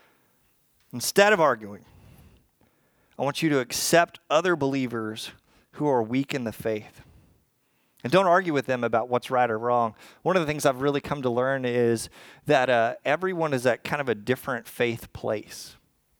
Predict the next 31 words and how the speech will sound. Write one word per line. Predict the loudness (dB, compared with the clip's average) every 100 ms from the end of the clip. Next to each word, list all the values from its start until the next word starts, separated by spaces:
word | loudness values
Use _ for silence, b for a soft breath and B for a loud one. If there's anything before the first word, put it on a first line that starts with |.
| _ _ b b b b b b b b
Uh, | 0 2
and | 2 0
because | -2 0 0
someone | 2 0 0 -2
isn't | 0 0 0 -2
at | 0 -2
the | -2
place | -2 2 2
that | 2 0
I'm | 2 2 2
at | 0 0 -2 B B B
in | -2 2
my | 2 2 0
faith | -2 -2 2
walk | 4 4 2
or |
my | 0 2 2
faith | 0 -6 -2
journey | -4 -2
doesn't | 0 0 0
make | -4 -2
them | -2 2
wrong. | 4 2
It | -2
just | -6 -4
makes | -4 -4
them | -4
in | -4
a | -2
different | -6 -6 -12
place. | -6 -2 -2 -4 -12 -12 -12